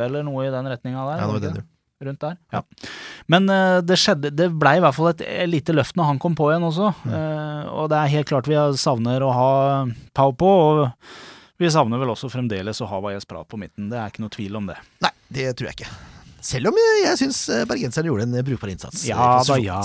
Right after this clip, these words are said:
Speaker 1: da, ja da. Skal vi også bare nevne sånn helt avslutningsvis at, eh, mi-, min unge favoritt Ole Breistål kom jo innpå på helt på slutten der. Det var vel,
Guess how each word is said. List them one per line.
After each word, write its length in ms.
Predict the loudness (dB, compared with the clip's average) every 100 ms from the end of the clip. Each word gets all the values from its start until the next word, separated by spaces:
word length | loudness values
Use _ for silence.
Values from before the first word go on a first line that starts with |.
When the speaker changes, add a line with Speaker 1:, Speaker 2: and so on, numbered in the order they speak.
| -2
Speaker 1:
da, 80 | -2
ja 400 | -4 -4 -6 -4
da. 120 | -6 -8 -16 -20 -20 _ _
Skal 120 | -2
vi 60 | 2
også 140 | 2 0
bare 140 | -2
nevne 300 | -2 -4 -6 -6
sånn 140 | -4
helt 140 | -4 -4
avslutningsvis 640 | -6 -6 -6 -6 -6 -6
at, 220 | -6 -6 -4
eh, 320 | -2 -2 -4 -8 _ -20 -20 -20 -20 -20 -20 _ _ _
mi-, 240 | -6 -2
min 280 | 0 0 0
unge 240 | -2 -4 -4
favoritt 380 | -4 -2 -2 -2
Ole 140 | -4 -2
Breistål 400 | -2 -2 -6 -6
kom 140 | -6
jo 80 | -6
innpå 240 | -6 -8
på 160 | -6 -6
helt 300 | -4 -4 -6
på 80 | -8
slutten 300 | -6 -6 -4
der. 140 | -4 -2
Det 160 | -2
var 140 | -2 -4
vel, 240 | -4 -8